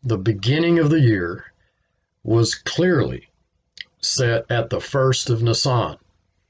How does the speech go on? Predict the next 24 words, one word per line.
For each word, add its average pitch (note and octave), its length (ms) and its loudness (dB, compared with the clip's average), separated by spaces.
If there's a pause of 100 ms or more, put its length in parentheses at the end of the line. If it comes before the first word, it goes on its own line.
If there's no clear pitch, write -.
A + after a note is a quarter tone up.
(960)
That's - 180 -2
right. D3 240 -2 (720)
In D#3+ 300 4
the D3+ 80 2
context B2+ 880 0 (240)
of A#2+ 160 2
a A2 40 2
description C3+ 640 0
of A#2+ 120 4
the A2+ 80 -2
first A#2 400 0
Passover, G2 680 -2 (3250)
the A2 440 2 (280)
Lord A#2 380 2
said A2+ 540 0 (500)
to G#2 520 2 (800)
Moses A#2 540 2
and G2 120 -2
Aaron B2 480 0
in A#2 220 2
the G#2 60 2
land G#2+ 320 2
of F#2+ 140 -4
Egypt, C#3+ 540 0